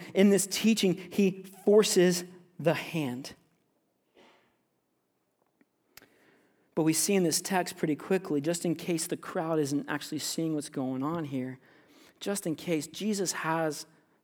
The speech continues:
the authority over physical healing, right? That's your po-, first point, right? And here's the thing. Here's what we can see, and here's how we know that, right? As he was teaching, right? Point blank, verse four,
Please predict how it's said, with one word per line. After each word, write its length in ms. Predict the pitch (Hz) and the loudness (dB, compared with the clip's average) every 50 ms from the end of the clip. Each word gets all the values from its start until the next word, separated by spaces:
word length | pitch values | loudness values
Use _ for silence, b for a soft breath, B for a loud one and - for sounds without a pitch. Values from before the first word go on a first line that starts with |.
| _ - | _ -2
the 100 | 160 151 | -2 -2
authority 720 | 143 131 - - - 165 160 151 139 131 123 117 123 123 - _ _ _ _ _ _ _ _ _ _ | 0 -2 -4 -2 0 0 2 0 0 -4 -6 -8 -10 -14 -16 _ _ _ _ _ _ _ _ _ _
over 260 | 175 165 156 147 160 | 4 4 4 4 0
physical 520 | 156 - - - 170 156 151 147 - 139 123 | -4 -4 -2 0 0 0 0 -2 -4 -6 -8
healing, 460 | - - - 143 131 113 104 101 - - _ _ - - _ _ _ _ _ _ _ _ _ _ _ _ _ _ _ _ _ _ - | -6 -6 -4 -4 -4 -4 -6 -12 -16 -20 _ _ -20 -20 _ _ _ _ _ _ _ _ _ _ _ _ _ _ _ _ _ _ -10
right? 240 | 151 180 196 196 175 - - _ _ | -8 -6 -6 -6 -8 -12 -18 _ _
That's 140 | - - - | -8 -6 -6
your 60 | 151 - | -8 -8
po-, 120 | - 156 | -10 -10
first 300 | - - 160 143 - - | -6 -4 -4 -4 -4 -8
point, 240 | - 143 131 120 - | -10 -10 -8 -4 -2
right? 160 | 175 214 - B B B B B B | -2 -2 -2 B B B B B B
And 80 | - 170 | 0 4
here's 160 | 185 220 214 | 4 4 4
the 40 | 214 | 2
thing. 220 | 180 226 208 180 B B B | 2 2 0 0 B B B
Here's 240 | - 208 220 233 220 | 2 4 4 6 6
what 100 | 240 220 | 4 4
we 80 | 208 190 | 4 2
can 160 | - 196 175 | 2 2 2
see, 240 | - - 214 214 190 | 4 2 2 2 2
and 80 | 175 | 4
here's 180 | 175 196 226 214 | 4 4 4 2
how 120 | 233 226 | 2 2
we 100 | 220 208 | 4 4
know 320 | 190 180 170 175 185 202 208 | 4 6 6 8 8 8 8
that, 220 | 185 156 147 143 | 8 4 2 2
right? 280 | 156 175 208 233 240 B B B B B B - | 4 4 4 4 2 B B B B B B 4
As 300 | 202 226 262 269 - - | 6 6 6 8 8 8
he 60 | 262 | 8
was 160 | 240 208 - | 6 6 4
teaching, 500 | - - 254 247 196 - 175 139 131 - B B B - | 4 4 4 4 4 2 0 -2 -2 -6 B B B 6
right? 260 | 202 233 269 277 285 B B B B | 8 8 8 6 4 B B B B
Point 340 | - - 214 254 277 262 196 | 2 6 8 8 8 6 4
blank, 340 | 170 220 226 214 190 160 - B B B B | 4 6 6 6 6 4 0 B B B B
verse 300 | 170 202 262 277 254 - | 8 8 8 8 6 4
four, 340 | - - 240 220 196 185 | 6 8 10 10 10 8